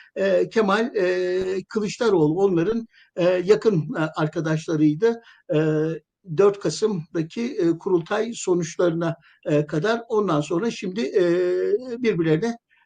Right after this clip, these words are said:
e, ne yazık ki, e, çok ciddi rakip, bir rakibin ötesinde, e, düşmanca davranıyorlar. Çünkü Kemal Kılıçdaroğlu'ya "Sen konuş, sen konuş." e, baskı yapıyorlar. O "Yok, ben konuşmadım." diyor.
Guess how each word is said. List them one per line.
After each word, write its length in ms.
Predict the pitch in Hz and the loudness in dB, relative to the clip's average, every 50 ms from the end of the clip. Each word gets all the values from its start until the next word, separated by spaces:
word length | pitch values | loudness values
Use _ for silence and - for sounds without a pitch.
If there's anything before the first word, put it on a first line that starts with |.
| _ - | _ -2
e, 260 | 165 156 160 180 214 | 0 0 2 2 2
ne 60 | 233 | 2
yazık 380 | 220 165 147 143 - 170 165 - | 4 4 2 2 0 -6 -6 -4
ki, 220 | - 233 247 - 220 | -4 -4 -4 0 0
e, 260 | 185 175 180 185 185 | 0 2 2 0 0
çok 220 | - 220 190 160 | 2 0 0 0
ciddi 320 | 147 160 160 - - 180 156 | 0 -4 -4 -2 -2 0 0
rakip, 360 | 160 147 - - 220 196 - | 0 -2 -2 -6 -10 -6 2
bir 160 | 240 180 165 | 2 2 4
rakibin 340 | 180 165 170 170 175 202 208 | 2 0 -2 -6 -8 -6 -4
ötesinde, 640 | - 156 - 170 151 - - 151 147 190 226 226 226 _ _ _ _ _ _ - | -4 -2 0 -2 -2 -2 -4 -4 0 0 -2 -2 -4 _ _ _ _ _ _ -2
e, 300 | 170 165 170 170 165 156 | 0 0 2 0 0 -2
düşmanca 760 | 190 156 - 226 190 170 156 160 202 214 254 - 180 151 | -4 -4 -4 -2 0 0 4 4 4 2 4 -2 -2 2
davranıyorlar. 720 | 160 180 175 160 170 180 160 156 151 147 147 175 196 202 196 - | 2 2 2 2 2 2 4 4 4 4 4 2 0 -2 -4 -4
Çünkü 360 | - 190 160 160 196 202 170 170 208 - - 156 - | -6 -6 -6 -4 -6 -6 -4 -6 -8 -10 -10 -2 0
Kemal 240 | 220 202 196 185 170 | 0 2 2 -2 -4
Kılıçdaroğlu'ya 720 | - - 175 160 160 - 190 170 160 151 147 160 185 180 | -4 -6 -8 -8 -4 -2 0 2 2 2 2 2 0 0
"Sen 260 | 180 - 196 185 180 160 | 0 0 -2 -2 -2 -2
konuş, 320 | - 180 165 180 170 - | -2 -2 -2 -2 -6 -6
sen 200 | - 180 170 165 | -4 -4 -4 -4
konuş." 280 | 160 175 160 190 202 - _ _ _ _ _ _ - | -4 -4 -4 -4 -6 -10 _ _ _ _ _ _ -2
e, 200 | 196 190 196 170 | -2 0 0 2
baskı 280 | 190 190 180 - - 220 | 0 0 0 -2 0 0
yapıyorlar. 360 | 185 151 - 160 156 175 202 | 0 0 2 0 0 0 0
O 140 | 196 202 202 190 | 2 2 2 2
"Yok, 200 | 185 220 - _ - | 2 0 0 _ -4
ben 160 | 185 185 180 | -4 -4 -2
konuşmadım." 640 | - 202 180 196 170 - - 180 151 156 147 143 | -2 -4 -4 -4 -4 -4 -4 -2 0 0 0 0
diyor. 260 | 131 131 156 185 190 | 0 0 -2 -2 -2